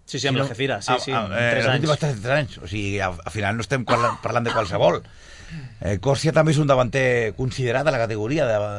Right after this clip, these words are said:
Speaker 2: que ve de l'Hèrcules. Eh, bueno, eh, potser pensem que aquests davanters no són...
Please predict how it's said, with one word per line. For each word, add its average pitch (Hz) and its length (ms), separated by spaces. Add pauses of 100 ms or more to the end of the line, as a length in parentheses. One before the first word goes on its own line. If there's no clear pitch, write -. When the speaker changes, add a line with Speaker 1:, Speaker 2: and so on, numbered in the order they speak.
(100)
Speaker 2:
que 104 80
ve 113 100
de 107 100
l'Hèrcules. 139 500 (840)
Eh, 101 840
bueno, 120 300 (720)
eh, 104 340
potser 120 320
pensem 135 380
que 139 160 (540)
aquests 123 320
davanters 127 340
no 123 100
són... 135 220